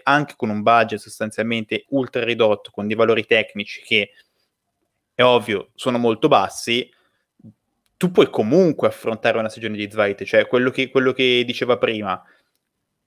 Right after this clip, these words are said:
con delle squadre, quello che diceva prima Elia, con delle squadre che tutto sommato, eh, non hanno un'idea chiara, a volte mettere lì qualcuno con delle idee chiare come Kwasek può essere veramente la carta vincente.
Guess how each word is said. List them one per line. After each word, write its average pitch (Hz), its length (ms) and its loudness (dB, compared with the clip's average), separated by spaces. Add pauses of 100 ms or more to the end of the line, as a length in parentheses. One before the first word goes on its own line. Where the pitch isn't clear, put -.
(120)
con 113 680 2
delle 135 280 -2
squadre, 113 580 2
quello 127 160 -2
che 123 60 0
diceva 123 180 -6
prima 123 160 -2
Elia, 107 380 -2
con 151 180 -2
delle 120 200 -2
squadre 104 560 2
che 113 260 -4
tutto 143 300 -4
sommato, 104 760 -6
eh, 98 240 -4 (480)
non 143 320 6
hanno 113 640 2
un'idea 123 400 2
chiara, 110 720 0
a 117 140 0
volte 113 380 4
mettere 135 520 0
lì 117 100 -2
qualcuno 107 480 -4
con 110 160 -8
delle 113 200 -4
idee 107 260 -4
chiare 110 280 2
come 143 200 0
Kwasek 98 480 0
può 110 100 -4
essere 107 240 -6
veramente 98 380 -6
la 104 80 -6
carta - 280 -10
vincente. 101 540 -6